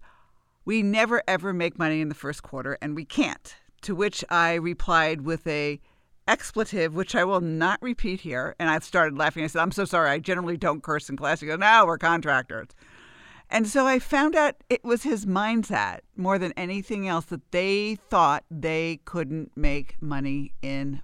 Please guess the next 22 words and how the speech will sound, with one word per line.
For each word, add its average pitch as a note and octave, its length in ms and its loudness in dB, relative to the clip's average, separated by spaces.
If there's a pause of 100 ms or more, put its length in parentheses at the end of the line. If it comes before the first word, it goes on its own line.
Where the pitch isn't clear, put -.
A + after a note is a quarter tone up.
first A#2 400 -8
quarter. G#2+ 320 -8
They - 100 -8
couldn't C#3 300 -4
be C#3 140 -6
profitable. - 520 -10 (160)
I - 40 -14 (340)
said, F#3 260 -4 (160)
"Okay." C3+ 240 0 (800)
So, G#3 920 2 (100)
uh, E3+ 280 4
he G3+ 340 -2
ended A3 240 -2
up A#3 280 2 (480)
engaging F3+ 560 0
me, D#3 240 -2
and D#3+ 80 -4
we E3+ 80 -2
started E3+ 380 -2
working E3+ 320 -4
together D#3 480 -2
that D3 400 -2